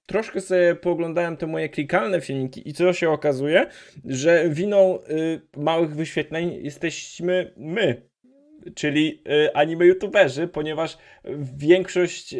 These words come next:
nie, nie większość, przepraszam, w wielu przypadkach duża część wyświetleń pochodziła dosłownie z innych kanałów, czyli jak oglądałeś, to po prawej stronie i to są, wiesz, tam małe liczby, typu,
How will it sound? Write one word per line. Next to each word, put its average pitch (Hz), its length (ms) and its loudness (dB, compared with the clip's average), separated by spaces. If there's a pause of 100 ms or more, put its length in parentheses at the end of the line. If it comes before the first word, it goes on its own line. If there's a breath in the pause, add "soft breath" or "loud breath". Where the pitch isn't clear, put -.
(120)
nie, 123 360 -8
nie 135 200 2
większość, 104 380 -4
przepraszam, - 580 -10
w 123 420 -8
wielu 175 300 2
przypadkach 165 760 -2 (280 soft breath)
duża 175 460 -2
część 160 300 -6
wyświetleń 143 560 -4
pochodziła 156 560 -6
dosłownie 143 640 -4
z - 100 -14
innych 151 360 -6
kanałów, 151 640 -2
czyli 135 440 -6 (220 loud breath)
jak 135 220 -4
oglądałeś, 143 600 4
to 139 100 -8
po 139 140 -6
prawej 143 340 2
stronie 135 460 -2
i 131 160 -14
to 160 200 -6
są, 165 240 -8 (200 soft breath)
wiesz, 143 180 0
tam 170 180 -4
małe 180 340 0
liczby, 117 380 -4
typu, 127 380 -4